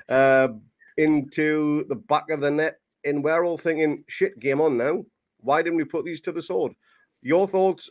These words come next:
on that goal, Keegan, and where was our defense in the build-up of that as well?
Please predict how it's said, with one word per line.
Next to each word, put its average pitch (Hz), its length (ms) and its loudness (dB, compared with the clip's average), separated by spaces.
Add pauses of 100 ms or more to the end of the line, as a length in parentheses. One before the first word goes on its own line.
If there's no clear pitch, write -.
on 160 400 2
that 147 300 -2
goal, 160 260 0
Keegan, 190 460 -2
and 143 580 -2 (100)
where 143 300 -2
was 185 180 -2
our 170 200 2
defense 170 540 -2
in 151 220 -2
the 156 80 -2
build-up 165 400 -4
of 123 80 0
that 120 120 0
as 120 100 -8
well? 151 260 -4